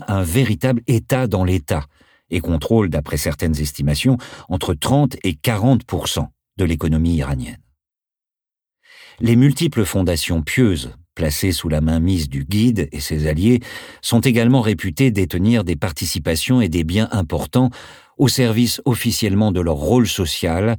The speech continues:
et du développement du pays. Mais l'absence quasi complète d'informations fiables à leur sujet interdit tout bilan précis et alimente naturellement les soupçons.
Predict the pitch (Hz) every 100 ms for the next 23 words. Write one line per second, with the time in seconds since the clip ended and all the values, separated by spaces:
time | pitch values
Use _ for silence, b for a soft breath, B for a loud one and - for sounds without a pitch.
0 | B B B 107 110 113 98 101 113 113
1 | 101 104 90 71 - _ _ _ _ 101
2 | 95 85 78 - 92 - 87 80 101 156
3 | 85 76 95 85 - 71 71 78 80 78
4 | 73 67 - 113 90 73 73 67 - 73
5 | 95 - B B B 127 135 120 85 123
6 | 123 156 113 104 98 85 87 - 85 78
7 | b b 123 110 90 87 95 101 92 82
8 | 78 76 85 101 80 76 - -